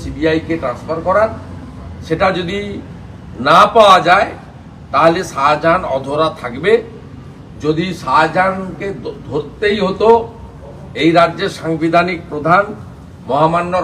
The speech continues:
রাজ্যপালের ওপেন লিখিত স্টেটমেন্ট অথবা এ রাজ্যের নবনিযুক্ত ডিজিপি অ্যাক্টিং রাজীব কুমারের প্রকাশ্যে স্টেটমেন্টের পরে চব্বিশ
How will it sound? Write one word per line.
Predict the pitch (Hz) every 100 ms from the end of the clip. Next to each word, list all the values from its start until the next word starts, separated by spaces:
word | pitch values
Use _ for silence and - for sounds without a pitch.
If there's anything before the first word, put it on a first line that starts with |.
| 156
রাজ্যপালের | 135 123 165 165 170 185 196 - 143
ওপেন | 143 - 180 190 180
লিখিত | 147 139 170 175 180
স্টেটমেন্ট | - - 151 - 180 214 226 - - - - - - 135
অথবা | 160 202 208 175 - - - - - - - 139
এ | 160 175
রাজ্যের | 170 - 190 196 156
নবনিযুক্ত | 147 175 175 160 175 - - 170 143
ডিজিপি | 156 165 202 - 208 220 320 - -
অ্যাক্টিং | 147 - 208 170 117 - - - - - - - 123
রাজীব | 131 151 196 -
কুমারের | 175 175 180 190 208 202 -
প্রকাশ্যে | 151 147 180 - - 190
স্টেটমেন্টের | 165 151 139 160 165 160 170 - -
পরে | 151 151 - - - - - - - -
চব্বিশ | 165 170 156 208